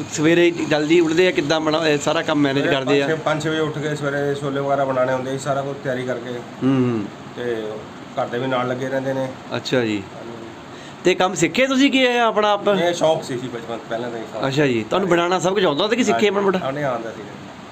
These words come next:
Speaker 1: ਤੇ, ਅਹ, ਲੋਕ ਜਦੋਂ ਆ ਕੇ ਆਉਂਦੇ ਆ ਇੱਥੇ, ਤੁਹਾਡੇ ਕੋਲ ਖਾਣ ਪੀਣ ਆਉਂਦੇ, ਕਿਵੇਂ ਕ-, ਅਹ, ਕਹਿ ਰਹੇ ਕਿਵੇਂ ਦਾ ਸਵਾਦ ਆ?
Speaker 2: ਸਵਾਦ, ਹਰ ਕੋਈ ਟੇਸਟ ਤਾਂ ਵਧੀਆ ਕਹਿ ਕੇ ਜਾਂਦੇ ਜੀ।
Speaker 1: ਅੱਛਾ ਜੀ, ਤੇ ਦਿੱਲੀ ਤੁਹਾਡਾ ਕਾਰੋਬਾਰ ਠੱਪ ਹੁੰਦਾ, ਇੱਕ ਵਾਰ ਤੁਹਾਡੇ ਮਨ ਨੂੰ ਠੇਸ ਪਹੁੰਚਦੀ ਆ ਵੀ ਆਹ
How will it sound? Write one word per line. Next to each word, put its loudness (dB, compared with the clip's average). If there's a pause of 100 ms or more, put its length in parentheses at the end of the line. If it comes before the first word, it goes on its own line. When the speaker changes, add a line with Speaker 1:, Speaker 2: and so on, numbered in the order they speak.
Speaker 1:
ਤੇ, 6 (260)
ਅਹ, 2
ਲੋਕ 4
ਜਦੋਂ 4
ਆ 2
ਕੇ 0
ਆਉਂਦੇ 4
ਆ 4
ਇੱਥੇ, -4
ਤੁਹਾਡੇ 4
ਕੋਲ 2
ਖਾਣ 0
ਪੀਣ 4
ਆਉਂਦੇ, 2
ਕਿਵੇਂ 2
ਕ-, -2
ਅਹ, 2
ਕਹਿ 0
ਰਹੇ 4
ਕਿਵੇਂ 2
ਦਾ 4
ਸਵਾਦ 0
ਆ? -2 (500)
Speaker 2:
ਸਵਾਦ, 0 (140)
ਹਰ 0
ਕੋਈ -2
ਟੇਸਟ -4
ਤਾਂ 0
ਵਧੀਆ 0
ਕਹਿ -2
ਕੇ -4
ਜਾਂਦੇ -4
ਜੀ। -6 (260)
Speaker 1:
ਅੱਛਾ 0
ਜੀ, 0 (580)
ਤੇ 6
ਦਿੱਲੀ 2
ਤੁਹਾਡਾ 4
ਕਾਰੋਬਾਰ 4
ਠੱਪ 0
ਹੁੰਦਾ, 2 (480)
ਇੱਕ 4
ਵਾਰ 6
ਤੁਹਾਡੇ 2
ਮਨ 2
ਨੂੰ 6
ਠੇਸ 2
ਪਹੁੰਚਦੀ 4
ਆ 4
ਵੀ 4
ਆਹ 2